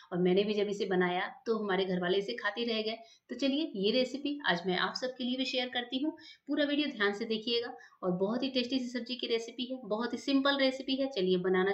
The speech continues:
शुरू करते हैं भिंडी काली मिर्च। तो इसके लिए हम यहाँ पर fresh वाली भिंडी लेंगे। भिंडी को मैंने क्या किया है कि पहले अच्छे से wash करके रख दिया है। Wash करने के बाद इसका पानी सुखा लें। उसके बाद से जो है, चलिए हम देख लेते हैं कि भिंडी को हमें यहाँ chop कैसे करना है।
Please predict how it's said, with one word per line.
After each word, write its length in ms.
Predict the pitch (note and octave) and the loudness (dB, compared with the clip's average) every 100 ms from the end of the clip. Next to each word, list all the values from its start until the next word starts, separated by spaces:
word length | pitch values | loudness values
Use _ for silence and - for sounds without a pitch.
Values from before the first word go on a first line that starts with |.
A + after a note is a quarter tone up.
| G3 | -2
शुरू 140 | A#3 | -6
करते 240 | A#3+ A#3 A#3 | -6 -6 -4
हैं 200 | A#3 G3+ | -6 0
भिंडी 280 | F3+ F#3 G#3+ | 2 2 2
काली 240 | G#3+ G#3+ | 2 2
मिर्च। 220 | A3 C4 - _ - - - | 0 -4 -8 _ -20 -20 -2
तो 60 | C#4+ | -2
इसके 280 | C#4 - D4 | 0 2 6
लिए 300 | D4 D#4+ - - - | 6 4 -4 -18 -6
हम 140 | G3 F#3+ | 2 4
यहाँ 180 | F#3 | 4
पर 240 | F#3 A#3 - - _ _ _ | 2 -2 -6 -16 _ _ _
fresh 260 | A3 G#3 G#3+ | 0 0 2
वाली 180 | G3 G3 | 2 2
भिंडी 320 | F#3+ B3 C#4+ | 4 4 6
लेंगे। 400 | C4+ B3+ C4 C#4+ - _ G3+ | 4 2 0 -4 -12 _ -2
भिंडी 260 | G3+ A3+ | 0 2
को 100 | B3 | 0
मैंने 200 | A#3+ G#3+ G#3 | 0 0 0
क्या 160 | F#3+ | -2
किया 240 | F3+ G#3 F#3+ | -2 -2 -2
है 140 | F#3+ | -2
कि 120 | G#3+ | -8
पहले 280 | - F#3 F3+ | -4 0 2
अच्छे 220 | F#3 F#3 | 0 -2
से 140 | F3+ A3 | -4 -4
wash 280 | F#3 G#3+ A3 | 0 2 0
करके 280 | B3 A#3+ A#3 | -6 -6 -4
रख 120 | A#3 | -4
दिया 240 | A3+ A#3 | -2 -2
है। 120 | A#3 C4+ - - - A#3 | -2 -6 -16 -20 -12 2
Wash 180 | C4+ | 2
करने 260 | C4+ C4+ C4+ | 4 4 4
के 80 | C4+ | 2
बाद 180 | B3+ G3+ | 0 0
इसका 180 | F3+ F3+ | 0 0
पानी 240 | F3+ G#3 | 0 0
सुखा 260 | B3+ B3 A3 | -4 -4 -2
लें। 160 | A#3 | -2
उसके 240 | C4+ C4+ C#4 | -6 -4 0
बाद 180 | A#3 A#3 | 2 0
से 120 | B3+ | 0
जो 140 | A#3 | -2
है, 100 | A#3 | -4
चलिए 300 | A#3 G3 G3 | -2 -2 0
हम 160 | G3 F#3+ | 0 0
देख 160 | A3+ A#3 | 0 -2
लेते 220 | G3 G3 | -4 -4
हैं 140 | G3 | -4
कि 100 | G3 | -6
भिंडी 240 | F3+ F#3 F#3+ | 0 0 0
को 100 | F#3+ | -2
हमें 200 | F#3 F#3+ | -4 -2
यहाँ 200 | F#3 F#3 | -2 -4
chop 240 | - A3 A#3 | -2 -2 0
कैसे 220 | C4 - | -6 -4
करना 260 | A#3 A#3 A#3 | -4 -2 -2
है। 160 | A#3+ | -4